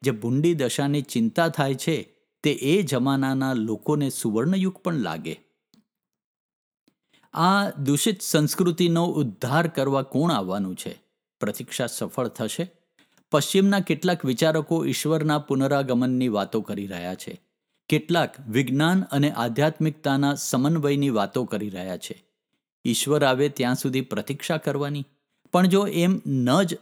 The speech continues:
થવાનું હોય તો? નવસર્જન માટે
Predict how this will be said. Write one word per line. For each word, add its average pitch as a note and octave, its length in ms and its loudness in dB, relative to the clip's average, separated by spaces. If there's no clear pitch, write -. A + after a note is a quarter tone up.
થવાનું D3 400 2
હોય C#3 160 2
તો? D#3 340 -2
નવસર્જન D3+ 640 2
માટે A#2 480 0